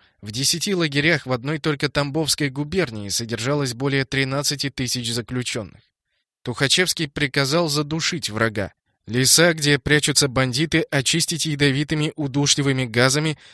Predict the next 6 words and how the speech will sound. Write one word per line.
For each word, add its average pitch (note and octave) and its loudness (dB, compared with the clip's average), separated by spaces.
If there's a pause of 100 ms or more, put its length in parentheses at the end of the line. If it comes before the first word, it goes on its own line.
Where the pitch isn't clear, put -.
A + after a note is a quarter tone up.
(140)
точно E3 2
рассчитывать, D#3 2
чтобы D#3 2
облако D#3 2
удушливых D3 0
газов D#3 2